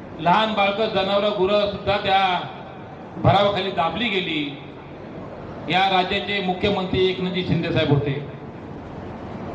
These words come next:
यांना आपण संवेदनशील मुख्यमंत्री का म्हणतोय? का कुठल्याही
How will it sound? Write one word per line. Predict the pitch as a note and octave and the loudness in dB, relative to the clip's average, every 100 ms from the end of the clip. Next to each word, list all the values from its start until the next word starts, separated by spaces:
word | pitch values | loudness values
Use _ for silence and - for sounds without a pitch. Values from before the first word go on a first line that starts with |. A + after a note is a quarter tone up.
| - - F#3 | -8 -2 2
यांना | A#3 | 4
आपण | D4 D4+ | 6 6
संवेदनशील | D4+ B3+ C#4 D4+ C4 | 4 2 4 4 4
मुख्यमंत्री | C#4+ C#4+ C#4+ D4 | 2 0 0 0
का | C#4+ D#4 | 2 2
म्हणतोय? | D4 B3+ C4+ D4 C#4 - - - - - - - - - | 4 2 2 0 0 -8 -12 -12 -14 -12 -14 -12 -6 -6
का | |
कुठल्याही | - C#4 C#4 D4 D#4+ E4+ G#3 - | 0 0 2 2 2 0 -2 -4